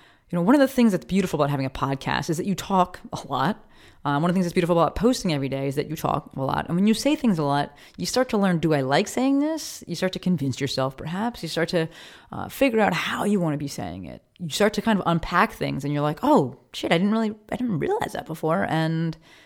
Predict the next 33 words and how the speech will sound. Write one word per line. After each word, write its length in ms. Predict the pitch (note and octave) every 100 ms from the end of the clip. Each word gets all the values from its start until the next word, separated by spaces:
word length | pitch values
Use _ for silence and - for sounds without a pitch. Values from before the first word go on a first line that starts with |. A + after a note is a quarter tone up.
| _ -
now 160 | A3
I 100 | A3+
see 160 | A3+ G#3+
how 140 | G3
those 200 | F#3+ F#3
things 240 | F#3 F3 -
tie 160 | -
together. 440 | - E3 D3+ - - - - -
So 120 | -
you've 220 | E3 E3+ D#3
given 220 | F#3 F#3+
yourself 340 | E3+ D#3 D#3
the 120 | D3+
opportunity 480 | C#3 - - C#4+ G3
to 120 | D3+
collect 480 | E3 F3+ C3+ C#3+ - - - - -
more 260 | D#3 C#3+ -
information. 680 | C3+ - C#3 C3+ - E2+
So 240 | - C3 B2+
is, 120 | B2+
whether 280 | D3 C3+ C3
it's, 320 | - - - - - _ -
you 100 | C#3
know, 60 | B2
collecting 320 | - D#3+ D#3+
information 340 | D3 D#3 C#3+
from 160 | C#3+ C#3+
yourself 560 | C3+ G#3 D4 G4+ - -
or 120 | D#3
collecting 320 | - D3+ D#3+
information 340 | D3 D3+ C#3+ C#3
from 140 | C#3
others, 560 | - C#4+ G3 D3 D3+